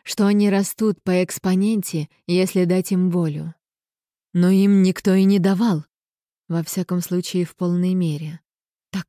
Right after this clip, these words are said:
как сейчас. Вот почему существует королевский боевой жеребец, чтобы сдерживать и направлять невообразимое количество энергии,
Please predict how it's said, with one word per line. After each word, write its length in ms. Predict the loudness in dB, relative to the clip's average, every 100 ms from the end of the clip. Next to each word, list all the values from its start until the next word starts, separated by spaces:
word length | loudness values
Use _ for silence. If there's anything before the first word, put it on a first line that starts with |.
| -8
как 200 | -8 -8
сейчас. 640 | -6 -6 -4 -6 -6 -12 _ _ _ _ _
Вот 240 | -2 -2
почему 380 | -2 -2 0 0
существует 720 | 0 -2 0 -4 0 0 0
королевский 640 | -2 0 2 0 -2 -2 0
боевой 460 | 2 2 2 2
жеребец, 580 | 2 0 0 -2 -4 -10 _ _ -12
чтобы 320 | -2 0 2
сдерживать 600 | 2 0 0 0 0 -2
и 100 | 0
направлять 540 | -2 0 -2 0 0 0
невообразимое 840 | 0 2 0 0 0 0 0 0
количество 720 | 0 -2 -2 -4 -4 -2 0
энергии, 520 | 0 0 -2 -2 -4